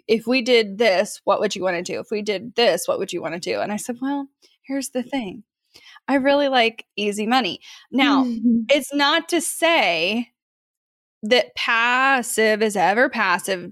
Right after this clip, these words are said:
Speaker 1: Don't
Speaker 2: It's not.
Speaker 1: It's not. But it doesn't mean it's not easier if you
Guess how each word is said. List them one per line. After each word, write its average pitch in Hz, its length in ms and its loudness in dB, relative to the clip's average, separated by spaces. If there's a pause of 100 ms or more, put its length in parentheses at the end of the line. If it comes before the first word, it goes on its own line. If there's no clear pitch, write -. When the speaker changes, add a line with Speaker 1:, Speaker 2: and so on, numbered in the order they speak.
Speaker 1:
Don't 190 260 2
Speaker 2:
It's 240 240 0
not. 254 380 2 (160)
Speaker 1:
It's - 280 0
not. 247 640 0 (360)
But 285 80 2
it 254 220 -2
doesn't 320 320 2
mean 269 160 2
it's 247 180 0
not 202 440 2 (760)
easier 339 920 2 (580)
if 269 300 2
you 254 400 4